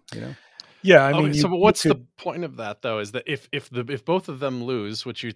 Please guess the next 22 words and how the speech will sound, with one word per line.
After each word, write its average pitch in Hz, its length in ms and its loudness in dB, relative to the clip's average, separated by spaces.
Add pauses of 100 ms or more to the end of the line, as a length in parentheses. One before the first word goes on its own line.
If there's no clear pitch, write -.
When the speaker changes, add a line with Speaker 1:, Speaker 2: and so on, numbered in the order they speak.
Speaker 3:
think 123 240 -8
is 104 140 -10
inevitable 104 580 -6
s-, 90 200 -14
at 107 160 -12
some 120 220 -6
way, 98 200 -6 (200)
that 143 180 -2
the, 117 120 -2 (220)
the 120 180 -6
hundred 165 480 -4
percent 143 300 -6
of 120 80 -8
the 107 80 -12
funding 127 540 -8
for 110 200 -10
browsers 113 520 -8
also 117 300 -10
disappears? 151 760 -14
Is 110 140 -16
that 101 200 -12
the 101 140 -14